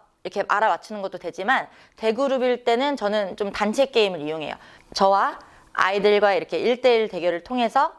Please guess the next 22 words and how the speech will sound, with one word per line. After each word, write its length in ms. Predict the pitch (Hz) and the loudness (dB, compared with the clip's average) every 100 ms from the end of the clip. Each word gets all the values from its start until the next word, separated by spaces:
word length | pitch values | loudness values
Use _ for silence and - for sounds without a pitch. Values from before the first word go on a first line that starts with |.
| _ - | _ -2
뭐, 120 | 202 | 0
"오늘은 320 | 196 214 214 | 2 0 -2
니콜 220 | 185 240 233 | -2 0 0
선생님이 340 | 233 226 185 | 2 -2 -2
이길 240 | 175 196 | -2 -2
거야." 300 | - 160 156 - _ _ - | 2 0 0 -8 _ _ -4
뭐, 200 | 185 175 | 0 2
오늘은, 560 | 185 214 226 214 196 - | 2 2 2 2 0 -4
그럼 320 | - 240 208 - - | 0 0 0 -6 -2
아이들이 420 | 196 214 208 196 | 0 0 0 0
막 220 | 165 160 | -2 -4
승부욕에 480 | - 359 330 302 254 | -6 -4 0 0 0
불타서 460 | 180 175 185 185 | -4 -4 -4 -2
막, 180 | 160 156 - | -2 -2 0
"오늘은 280 | 262 330 | 0 2
제가 240 | 285 277 302 | 0 0 0
이길 320 | 254 254 330 | 0 -4 -2
거예요." 460 | 330 320 320 302 - | 0 2 2 0 0
막 120 | 143 | -2
이렇게 440 | 160 175 185 170 151 - | -2 -4 -8 -8 -8 -18
승부욕이 440 | - 330 330 302 233 | -8 -4 0 0 -2
불타서, 640 | 170 - 180 180 185 170 | -4 -2 0 2 2 0